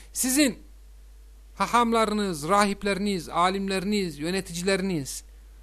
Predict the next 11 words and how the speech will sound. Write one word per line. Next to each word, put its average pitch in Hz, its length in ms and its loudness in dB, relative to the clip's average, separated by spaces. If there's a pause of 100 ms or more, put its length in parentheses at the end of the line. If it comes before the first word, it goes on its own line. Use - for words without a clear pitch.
(1300)
Allah'ın 247 440 10
haram 254 400 6
kıldığını 240 420 2
helal, 175 420 2 (260)
helal 262 320 8
kıldığında 240 420 2
haram 247 360 4
kıldı 180 240 -4
değil 262 180 6
mi?" 214 180 2
Evet. 208 300 6